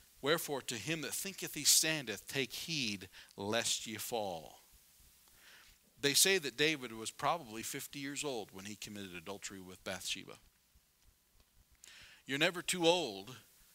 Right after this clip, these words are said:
to fall into sin. <clears throat> There's never a time where you, you should ever say, "Well, I've arrived now,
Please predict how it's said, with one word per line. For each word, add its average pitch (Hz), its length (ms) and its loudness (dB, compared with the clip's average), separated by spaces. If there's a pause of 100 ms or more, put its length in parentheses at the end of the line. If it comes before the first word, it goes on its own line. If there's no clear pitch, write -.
(140)
to - 100 -4
fall 135 280 4
into 117 120 -6
sin. 139 360 8 (4000)
<clears throat> - 1120 -4
There's 139 240 2
never 175 320 2
a 151 80 0
time 160 340 6
where 120 120 0
you, 127 220 0 (260)
you 147 180 -2
should - 160 6
ever 131 160 4
say, 113 220 4
"Well, 113 340 2 (260)
I've 139 200 6
arrived 135 440 4
now, 117 420 4